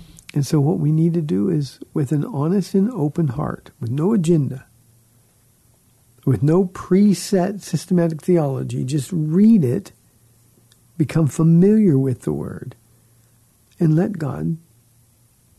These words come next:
lead you into all truth. That's what Jesus said the Holy Spirit would do when he came. He would lead us into truth. And the fact that somebody else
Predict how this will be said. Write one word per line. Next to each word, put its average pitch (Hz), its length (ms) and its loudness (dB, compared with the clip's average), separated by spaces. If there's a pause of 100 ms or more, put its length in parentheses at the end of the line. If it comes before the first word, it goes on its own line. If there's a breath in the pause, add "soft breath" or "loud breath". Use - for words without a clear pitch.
(1800)
lead 156 280 2
you 175 140 2
into 170 240 2
all 175 200 -2
truth. 208 280 -2
That's 156 200 -4
what 190 100 -2
Jesus 160 380 -2
said 170 160 0
the 139 80 -2
Holy 180 260 0
Spirit - 300 -2
would 143 120 -4
do 226 200 0
when 214 100 0
he 165 80 -2
came. 139 300 -2
He 196 80 -2
would 180 200 -4
lead 151 180 0
us 151 140 -4
into 160 240 -4
truth. 220 340 -4 (1500 soft breath)
And 160 100 4
the 135 40 2
fact - 260 -4
that 254 260 -4
somebody 170 400 2
else 185 380 -2